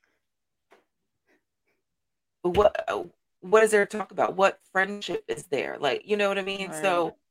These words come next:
Speaker 1: for me, what's important is that I'm there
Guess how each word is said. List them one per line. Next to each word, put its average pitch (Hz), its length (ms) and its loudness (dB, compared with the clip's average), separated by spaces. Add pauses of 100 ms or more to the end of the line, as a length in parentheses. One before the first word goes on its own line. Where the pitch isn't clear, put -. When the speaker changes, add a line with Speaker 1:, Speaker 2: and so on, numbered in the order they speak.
(160)
Speaker 1:
for 185 100 0
me, 208 220 0
what's 185 280 -2
important 170 840 -8 (520)
is - 120 -10
that 143 380 4
I'm 156 440 -2
there 147 520 0